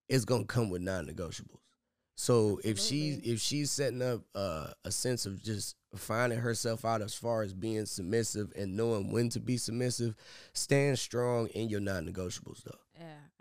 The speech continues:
Speaker 1: Like,
Speaker 2: absolutely.
Speaker 1: stand strong in those. Those boundaries that you make where you like, "Hell no, I'm not going for that shit."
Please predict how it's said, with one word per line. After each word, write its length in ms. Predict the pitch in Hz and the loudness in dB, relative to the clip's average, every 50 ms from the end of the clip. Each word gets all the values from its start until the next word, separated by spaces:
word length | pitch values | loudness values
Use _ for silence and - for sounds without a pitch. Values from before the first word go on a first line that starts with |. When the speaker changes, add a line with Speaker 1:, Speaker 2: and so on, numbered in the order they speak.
| 180 - | -16 -14
Speaker 1:
Like, 120 | 202 - - | -12 -10 -10
Speaker 2:
absolutely. 380 | - 202 202 180 165 160 156 156 | -10 -10 -10 -12 -12 -10 -6 -4
Speaker 1:
stand 400 | - - - 127 139 143 135 - | -4 2 4 4 4 4 4 2
strong 300 | - 120 120 113 110 95 | 2 0 0 2 0 0
in 60 | 98 | 0
those. 200 | 104 104 104 101 | 0 0 2 4
Those 180 | 117 120 123 | 4 4 4
boundaries 440 | 110 123 127 127 123 117 117 117 107 | 6 6 6 6 6 4 2 0 0
that 180 | 113 117 110 113 | -2 -2 -2 -2
you 100 | 120 120 | 0 2
make 260 | 123 123 120 120 120 | 2 2 2 2 0
where 120 | 110 107 | -2 -2
you 160 | 110 107 120 113 | -2 -2 -2 -2
like, 240 | 98 92 87 90 | -2 -2 -4 -4
"Hell 680 | 95 101 120 127 127 131 139 139 139 135 131 120 117 110 | -4 -2 0 2 2 2 2 2 2 2 2 2 0 -2
no, 140 | 104 101 | -2 -2
I'm 260 | 92 95 95 101 110 117 | -2 -2 -2 -2 0 0
not 220 | 113 107 101 101 | 0 -2 -2 -2
going 200 | 101 104 107 104 | 0 0 0 -2
for 120 | - - | -2 -4
that 200 | 85 90 95 90 | -4 -2 -2 -2
shit." 220 | 98 - 85 90 | -2 -2 -4 -6